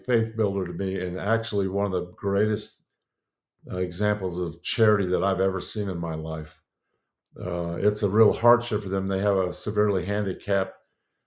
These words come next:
son who is, uh, in his mid-twenties and is literally around the clock, twenty-four seven care. And I've just never seen two people, uh, more committed to family and love and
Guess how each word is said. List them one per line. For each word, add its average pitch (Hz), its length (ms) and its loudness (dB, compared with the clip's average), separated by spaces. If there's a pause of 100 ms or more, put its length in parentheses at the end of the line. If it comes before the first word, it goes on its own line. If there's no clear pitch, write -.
son 107 640 2 (920)
who 110 340 4
is, 101 300 4
uh, 101 140 4
in 107 120 2
his 95 200 -4
mid-twenties 107 840 -2
and 98 220 -6
is 87 260 -10 (540)
literally 104 600 6
around 101 600 2
the 104 80 0
clock, 110 440 -2
twenty-four 101 840 -2 (120)
seven 95 560 -2
care. 113 640 -2 (800)
And 92 280 -4
I've 92 160 -2
just 98 240 -4
never 104 180 0
seen 98 300 -4
two - 200 -4
people, 87 600 -4
uh, 87 240 -2
more 95 240 -2
committed 95 540 -4
to 90 260 0 (160)
family 92 460 -2
and 87 120 -2
love 90 400 2
and 82 280 -6